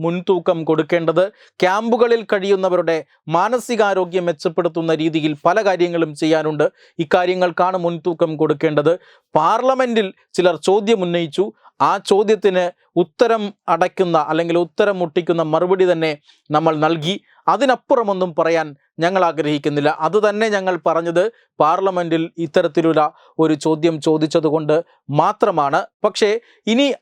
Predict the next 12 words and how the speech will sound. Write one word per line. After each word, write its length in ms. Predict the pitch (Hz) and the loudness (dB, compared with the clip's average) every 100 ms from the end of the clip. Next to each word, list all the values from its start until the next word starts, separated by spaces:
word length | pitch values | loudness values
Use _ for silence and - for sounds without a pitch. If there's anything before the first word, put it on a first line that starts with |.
| 170 | -2
അങ്ങോട്ട് 400 | 175 175 151 175 - 156 170 | 2 0 2 0 0 0 2
ആ 20 | 196 | 0
ഒരു 140 | 175 170 - 151 | 0 0 0 0
വാഗ്വാദത്തിനില്ല. 840 | 156 156 170 160 165 156 151 156 196 208 147 | 0 0 0 0 -2 -2 -4 0 -2 -2 -8
ഇപ്പോൾ 280 | - 214 214 - 170 | 2 2 2 -4 -2
ഈ 40 | 165 147 156 | -2 0 0
പറയേണ്ട 360 | 160 165 165 156 | 2 0 0 0
കാര്യങ്ങൾ 360 | 151 156 156 156 156 | 0 0 -2 -4 -2
ഇതല്ല 260 | 151 151 165 147 - _ - 160 | -2 2 2 0 -6 _ -2 0
എന്ന 160 | 170 160 147 | 2 0 0
വളരെ 220 | 151 160 147 | 0 0 -2
പക്വതയാർന്ന 760 | 160 - 214 185 160 151 151 | -4 0 0 2 2 0 -2